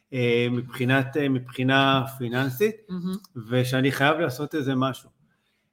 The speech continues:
Speaker 1: אה, ו-, ואז אמרנו, טוב, בוא נשקיע בנדל"ן, ואת ה-, את השכירות, זה בעצם יהיה כביכול התוכנית פנסיה.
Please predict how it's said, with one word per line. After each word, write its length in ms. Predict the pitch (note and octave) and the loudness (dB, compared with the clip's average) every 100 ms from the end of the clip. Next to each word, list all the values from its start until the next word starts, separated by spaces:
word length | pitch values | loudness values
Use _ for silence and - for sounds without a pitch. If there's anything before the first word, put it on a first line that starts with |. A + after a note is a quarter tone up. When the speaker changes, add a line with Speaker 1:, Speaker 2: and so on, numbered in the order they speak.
| - | -4
Speaker 1:
אה, 960 | A#2 A#2+ B2 A#2+ B2 B2 B2 A#2+ A2+ - - _ _ _ _ _ _ _ - | -2 0 0 0 0 0 0 -2 -4 -8 -16 _ _ _ _ _ _ _ -12
ו-, 400 | C3+ C3+ D#3 D3 | 0 4 4 8
ואז 240 | D#3 F3 | 8 8
אמרנו, 300 | F3 F#3 F3 | 4 2 2
טוב, 140 | E3+ C3+ | 0 -2
בוא 120 | E3 | 0
נשקיע 520 | D#3 - F3+ E3+ E3 D3 | -2 -4 0 2 2 0
בנדל"ן, 560 | C#3+ C#3+ D3 B3+ A3 C#3+ | -2 -2 -2 -2 -2 -4
ואת 200 | C3 C#3+ | -4 -4
ה-, 120 | C#3+ | -6
את 140 | - C#3+ | -2 0
השכירות, 880 | C#3 C3+ B2+ - - G#3 C#4 A#3+ | 0 0 -8 -12 -8 -2 0 -2
זה 260 | - D3 G3 | -2 -2 0
בעצם 460 | E3 F3 E3+ D#3 D#3 | 0 -2 -2 -4 0
יהיה 340 | D#3+ E3 D3 - | 0 0 -2 -6
כביכול 460 | C#3+ C3+ B2+ D#3 | -8 -8 -6 -4
התוכנית 580 | D3 - B2 C3+ C#3+ C3 - | -4 -8 -8 -2 -2 -2 -2
פנסיה. 420 | C3 B2 B2 | -2 -2 -6